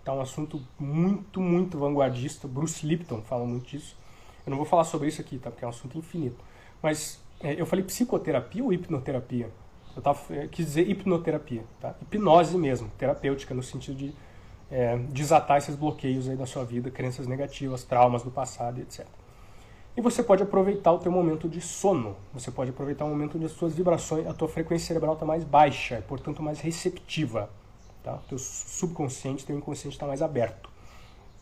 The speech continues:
Deixa eu fechar a cortina aqui. Como você faz isso?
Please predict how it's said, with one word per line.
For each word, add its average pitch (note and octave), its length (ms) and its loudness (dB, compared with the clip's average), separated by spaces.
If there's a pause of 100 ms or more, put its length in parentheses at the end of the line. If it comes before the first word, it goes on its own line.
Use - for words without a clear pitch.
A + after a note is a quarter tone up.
(580)
Deixa C#3 160 -6
eu C#3 80 -6
fechar C#3+ 140 -2
a - 20 -4
cortina C3 400 -10
aqui. - 160 -14 (2250)
Como G3+ 180 6
você G3 140 0
faz D3+ 240 4
isso? - 280 -4